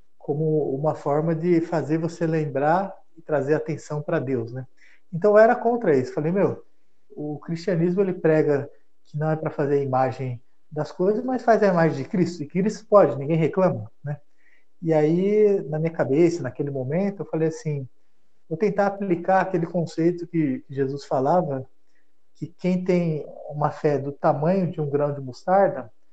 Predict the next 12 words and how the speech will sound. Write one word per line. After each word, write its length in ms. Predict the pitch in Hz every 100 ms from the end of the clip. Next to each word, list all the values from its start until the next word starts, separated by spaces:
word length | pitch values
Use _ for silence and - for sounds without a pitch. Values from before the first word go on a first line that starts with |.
| - - -
pode 200 | 160 156
falar 420 | - 170 151 151
pra 140 | 151
uma 160 | 151 156
montanha, 520 | 151 143 - 135 127
'Sai 260 | 120 165 156
desse 340 | 135 156 -
ponto 460 | - 143 147 190 185
e 60 | 165
vai 160 | 151
pro 160 | 156 156
outro,' 520 | 143 170 180 226 220